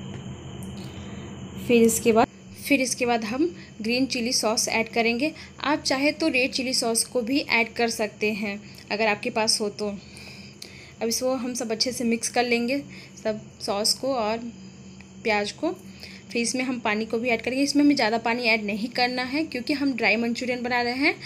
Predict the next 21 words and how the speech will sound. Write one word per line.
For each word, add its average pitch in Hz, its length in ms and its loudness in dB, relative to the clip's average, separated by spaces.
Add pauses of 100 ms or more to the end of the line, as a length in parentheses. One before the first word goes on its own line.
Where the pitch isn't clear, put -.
(440)
तो 247 120 2
इसीलिए 254 340 -2
हमें 302 340 0
थोड़ा 247 220 2
सा 247 120 -2
ही 254 100 -2
पानी 233 240 0
को 226 160 0
ऐड 214 200 2
करेंगे। 247 400 0 (540)
और 214 140 0
फिर 214 200 -4
इसके 226 200 -2
बाद 240 140 2
इसमें 233 220 -4
काली 220 240 0
मिर्च 233 240 2
को 240 180 0
ऐड 226 160 2
कर 226 160 -2
देंगे। 233 420 0